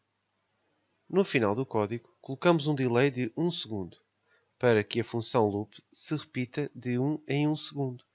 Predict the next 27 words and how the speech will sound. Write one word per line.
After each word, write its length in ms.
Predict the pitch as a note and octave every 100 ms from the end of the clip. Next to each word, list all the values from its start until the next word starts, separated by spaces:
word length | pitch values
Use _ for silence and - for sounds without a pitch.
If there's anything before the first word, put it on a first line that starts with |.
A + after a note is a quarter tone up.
| _ - _
sendo 360 | - D3 C3+
assim 260 | C#3 - E3
mais 180 | B2 A2+
perceptível 600 | - C#3 C3+ D#3 A#2+ G#2+
a 40 |
visualização 760 | G2 G#2+ G#2+ G#2+ G2+ G#2+ - A#2
dos 100 | G2+
valores 360 | F#2+ F#2 F#2 -
escritos 560 | - A#2 A#2+ A#2+ - -
no 120 | C3+
Monitor 440 | C#3 D3 D3 D#3+
Serial. 400 | D3+ D3+ B2 B2 - _ _ _ _ _ _ _ _ _ _ _ _ -
Estando 320 | - G3+ F3+
o 60 |
código 320 | - A2+ A2+ -
terminado, 500 | D3 C3 G#2 F#2+ G#2+ _ _ _
verificamos 640 | B2+ C3+ - D3+ F#3 F3
os 160 | D3 C3+
erros 220 | D#3+ C3+
do 100 | C3+
código 380 | - F2+ D2 - _ _ _ -
e, 80 | -
de 80 |
seguida, 520 | - A#2+ A2+ A2+ C#3 D#3+
carregamo-lo 720 | - C#3 A#2 C#3 C#3 D3 D3+ -
no 160 | D#3 E3
Arduino. 420 | E3 E3 D3